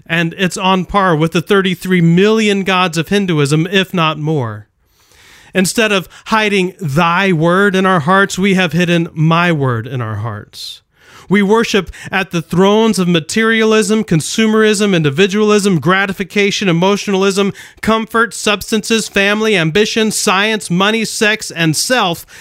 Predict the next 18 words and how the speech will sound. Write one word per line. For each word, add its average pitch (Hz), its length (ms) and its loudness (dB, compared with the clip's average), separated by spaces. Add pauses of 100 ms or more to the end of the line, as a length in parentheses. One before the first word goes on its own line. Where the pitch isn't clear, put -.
(480)
to 180 100 -2
name 143 240 0
a 139 60 -2
few. 98 420 -10 (1300)
The 165 80 0
words 165 280 0
of 131 100 -4
Jesus 143 400 0
echo 151 300 -4
loud 135 280 -2
and 120 160 -4
clear. 104 440 -8 (1400)
No 160 140 0
one 170 160 0
can 139 140 -2
serve 135 260 -4
two 143 160 -4
masters. 135 680 -8